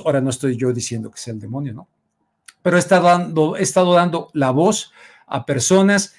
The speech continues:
que no la tienen en los grandes medios de comunicación. Por aquí me ponen, eh, aquí me ponen,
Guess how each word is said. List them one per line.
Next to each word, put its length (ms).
que 120
no 440
la 200
tienen 500
en 120
los 180
grandes 520
medios 440
de 120
comunicación. 800
Por 120
aquí 200
me 120
ponen, 640
eh, 720
aquí 160
me 140
ponen, 560